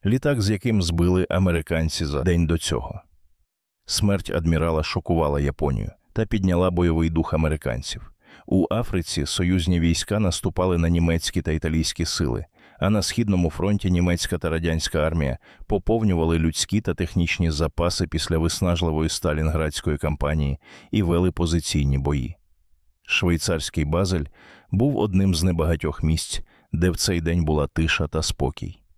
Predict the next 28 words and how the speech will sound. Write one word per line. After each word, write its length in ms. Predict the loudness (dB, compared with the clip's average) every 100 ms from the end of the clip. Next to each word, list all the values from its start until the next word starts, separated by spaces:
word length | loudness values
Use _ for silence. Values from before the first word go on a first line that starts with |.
| _ _ _ _
Про 220 | 0 2
велику 420 | 2 2 2 2 2
війну, 360 | 4 4 4
яка 280 | 2 0 -2
точилася 580 | -2 -2 0 0 -2 -2
навколо, 580 | -2 -2 -2 0 0 -2 -12 -10 -2
нагадували 600 | 0 2 2 2 2 0
хіба 320 | 0 -2 -2
що 200 | 0 0
новини, 460 | 2 2 2 2 -2 _ _
дефіцит 600 | -2 -2 -2 -2 -2 -2
товарів 460 | -2 0 0 0 -2
та 140 | -4
продуктові 600 | -2 -2 -2 -2 -2 -2
картки. 540 | -2 -4 -4 -10 -10 -10 _ _ _ -20 -20 _ -2
Близько 480 | 2 4 2 0 -4
шостої 480 | -2 -2 0 0 2
вечора 540 | 2 0 -2 -2 -4 -10 -20 -10
тридцятисемирічний 1120 | -2 -2 0 -2 0 0 2 2 2 2 0 0
хімік 480 | 2 2 0 -4 -14 -12 -2
Альберт 500 | 0 2 0 0 0
Гофман 500 | 2 2 0 2 2
разом 360 | 2 2 2
зі 100 | 0
своїм 360 | 0 0 0 0
асистентом 760 | -2 -2 -4 -2 -2 -2 -2
повертався 580 | 0 0 -2 -4 -2 -2
додому 460 | 0 2 2 2